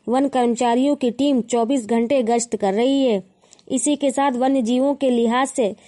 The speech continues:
संवेदनशील जगह पर विशेष सतर्कता बरती जा रही है।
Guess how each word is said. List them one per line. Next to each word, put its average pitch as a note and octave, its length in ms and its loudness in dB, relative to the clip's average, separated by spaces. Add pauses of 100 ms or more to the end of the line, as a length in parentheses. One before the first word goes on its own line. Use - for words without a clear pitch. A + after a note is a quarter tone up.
(180)
संवेदनशील B3+ 840 0
जगह A#3+ 260 0
पर B3+ 200 0
विशेष A3 420 0
सतर्कता B3 560 -2
बरती A3 360 0
जा G#3 200 0
रही C4+ 300 0
है। G#3 100 0